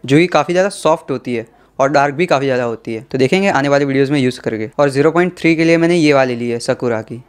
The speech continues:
तो टोटल मेरे पास कुछ इतनी लीड्स है देखो, जो कि सबसे पहले तो ज़ीरो पॉइंट फ़ाइव की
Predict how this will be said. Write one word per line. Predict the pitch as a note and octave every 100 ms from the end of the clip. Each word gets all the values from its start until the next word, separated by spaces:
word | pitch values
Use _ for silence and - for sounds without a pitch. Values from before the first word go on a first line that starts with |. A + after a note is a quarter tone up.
| -
तो | D#3+
टोटल | E3+ D#3+ F#3+ F#3+
मेरे | F#3
पास | F#3+ G3
कुछ | - F#3+
इतनी | - D#3 F3+ F#3+
लीड्स | E3+ C3 -
है | B2+
देखो, | A#2 A#2 - -
जो | C3+
कि | C#3
सबसे | C#3+ D#3
पहले | D3 D3
तो | D3+ D#3
ज़ीरो | B2+ C3
पॉइंट | D3 C#3+
फ़ाइव | C3 C3+
की | C3 F3+